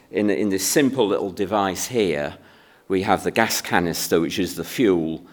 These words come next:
and s-, is the power and the energy, but it's got to get through. And if it doesn't get through, that, uh, object is useless. It's just a bit of scrap metal.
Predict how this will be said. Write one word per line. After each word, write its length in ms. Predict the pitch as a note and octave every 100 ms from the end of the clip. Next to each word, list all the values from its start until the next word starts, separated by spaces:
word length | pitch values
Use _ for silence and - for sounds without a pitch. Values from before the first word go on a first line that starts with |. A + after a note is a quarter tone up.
| - -
and 120 | F2+
s-, 160 | E2+ -
is 220 | F2+ D#2
the 80 | F2
power 400 | - G2+ F#2+ F2
and 120 | F2+
the 60 | F#2+
energy, 600 | G2 F#2 F2 D#2 D2 - - _ -
but 80 | F2+
it's 100 | E2
got 160 | - -
to 80 |
get 220 | A2 G#2 -
through. 580 | - B2+ F2 C#2+ D2+ - - - _ _ - _
And 480 | - F#2 F#2 F#2 F2+
if 160 | - G#2
it 40 |
doesn't 280 | B2+ B2+ F#2
get 200 | G2 -
through, 640 | - B2+ G#2 D#2 D#2+ F2+ - - - _ _ _ _
that, 600 | G2 A2 G2 - - - -
uh, 520 | F#2+ F2+ E2+ D2+ G1+ - - -
object 480 | G#2+ - G2 -
is 120 | F#2+ G#2
useless. 600 | C#3 - E2+ C2+ - - -
It's 140 | F2
just 180 | G#2+ -
a 40 |
bit 140 | F#2+ -
of 60 |
scrap 320 | - - F#2+
metal. 440 | G2 A2 - E2+